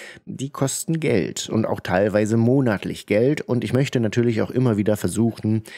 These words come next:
die Qualität von diesem Kanal ein kleines Stückchen zu verbessern und auch, ja, die Schnitttechniken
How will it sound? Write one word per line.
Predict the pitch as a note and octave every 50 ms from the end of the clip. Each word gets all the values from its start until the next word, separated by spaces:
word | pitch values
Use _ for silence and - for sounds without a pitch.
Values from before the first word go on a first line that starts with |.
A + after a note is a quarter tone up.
| - - -
die | G#2
Qualität | - - - G#2 G2 G2 - - A2+ A#2+ A#2
von | - - G#2
diesem | F#2+ A2 G2 A2+ G#2
Kanal | - F#2 F2+ F#2 F2+ F2+ F2+ F#2 -
ein | G2+ A2 G2
kleines | - - F#2+ G#2+ C3 D3+ C#3+ A#2+
Stückchen | - - B2 G#2+ - - A2 G#2+
zu | - A#2+
verbessern | - - F#2+ F2 F#2 F#2+ - G#2+ G#2 G#2+ A2 G#2+ - - - - - - - - -
und | - A#2 A#2 A2+ A#2 A2+ - - -
auch, | G#2 G#2 A2 G#2+ - - - -
ja, | G2+ F#2 G#2 G2+ G#2+
die | G#2 A2+ G#2+
Schnitttechniken | - - C#3 D3+ - - - - B2 A2+ - B2 A#2 A2+ - A2+ A#2 A#2+